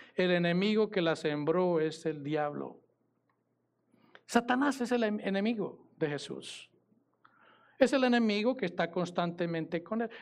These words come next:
No es un enemigo que tenga, eh, digamos, esa, esa, que sea parejo para él.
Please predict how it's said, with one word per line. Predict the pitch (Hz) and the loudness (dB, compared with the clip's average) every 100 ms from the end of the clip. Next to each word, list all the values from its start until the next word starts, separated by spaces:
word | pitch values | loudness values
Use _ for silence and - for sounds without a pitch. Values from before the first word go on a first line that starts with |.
| - | -2
No | 349 | 0
es | 392 370 | 2 4
un | 339 | 4
enemigo | 330 269 226 220 247 247 | 6 6 6 6 4 2
que | 269 233 | 2 0
tenga, | - 220 226 226 240 214 - - - - | 2 2 4 4 4 2 -6 -18 -20 -10
eh, | - 185 180 175 | -2 2 2 0
digamos, | 180 185 233 240 | 0 2 2 2
esa, | 240 247 - - - - - - | 2 0 -4 -18 -20 -20 -18 -6
esa, | 196 - 240 226 185 156 - - _ _ _ _ _ _ _ _ _ - - | -4 4 6 6 4 -2 -12 -20 _ _ _ _ _ _ _ _ _ -8 0
que | 240 | 4
sea | 294 | 4
parejo | - 254 226 254 247 220 | 4 6 6 6 6 4
para | 180 143 | 2 2
él. | - - | -4 -6